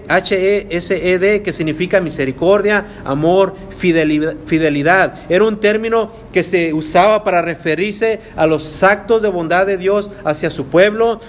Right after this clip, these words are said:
Era un término que se empleaba cuando Dios, al decir su palabra y prometía algo, Él lo cumplía. Dios era leal a sus pactos, cumplía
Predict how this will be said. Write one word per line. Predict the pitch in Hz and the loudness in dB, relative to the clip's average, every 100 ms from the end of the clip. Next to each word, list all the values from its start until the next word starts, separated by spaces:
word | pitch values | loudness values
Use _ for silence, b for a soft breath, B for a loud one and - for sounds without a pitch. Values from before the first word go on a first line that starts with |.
| - | -4
Era | 165 | -2
un | 196 | 0
término | 196 202 214 208 | 0 -2 -2 -4
que | 180 | -4
se | - | -4
empleaba | 151 151 170 196 190 | -4 0 4 4 2
cuando | 160 143 139 | -4 -2 0
Dios, | 170 196 185 B B B B B - - - - - - - - - | 2 0 -2 B B B B B -16 -18 -18 -18 -16 -14 -14 -14 0
al | 165 165 160 | 2 2 2
decir | 156 - 226 214 | -4 0 -2 0
su | 254 | 0
palabra | 208 180 180 185 196 202 202 202 - - | 2 2 2 0 0 -4 -6 -12 -16 -4
y | 160 | -2
prometía | 165 170 156 151 185 214 214 202 202 | 0 2 0 -2 2 4 4 4 2
algo, | 202 202 202 196 - | -2 -2 -2 -4 -6
Él | 156 180 185 - | -2 -2 -2 -6
lo | 175 175 170 | 2 2 2
cumplía. | 147 139 143 151 170 151 - - - - - - - - - - 135 | -2 -2 -4 0 2 0 -6 -16 -16 -18 -18 -18 -18 -18 -18 -14 2
Dios | 180 208 208 202 | 4 4 0 -2
era | 170 196 185 151 | 0 0 -2 -2
leal | 156 151 175 190 | 2 2 2 0
a | |
sus | 170 147 - | -4 -10 -6
pactos, | - 185 185 - 110 - B B | 2 2 2 -8 -12 -12 B B
cumplía | 165 156 - 175 196 220 220 208 | -2 -2 -4 2 4 4 2 -4